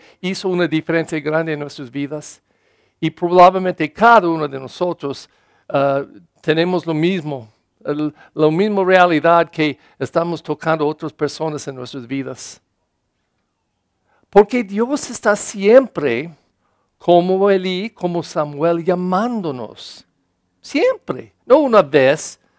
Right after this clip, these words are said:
No, Perry puede, ah, responderme y ser un sacerdote, o hablando con ustedes puede, puede encontrar a esta persona y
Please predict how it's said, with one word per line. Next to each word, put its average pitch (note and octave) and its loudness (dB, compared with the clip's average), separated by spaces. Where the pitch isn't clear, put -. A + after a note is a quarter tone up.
No, F#3+ 6
Perry F#3+ 4
puede, F#3 4
ah, D#3+ 6
responderme F#3 2
y E3+ -4
ser G3 2
un F#3 -2
sacerdote, F3 -2
o D#3 6
hablando F3 2
con F#3 -2
ustedes F3+ 0
puede, F3+ 2
puede G3 6
encontrar G3 0
a G3+ 6
esta G3 0
persona G3 2
y F3+ -4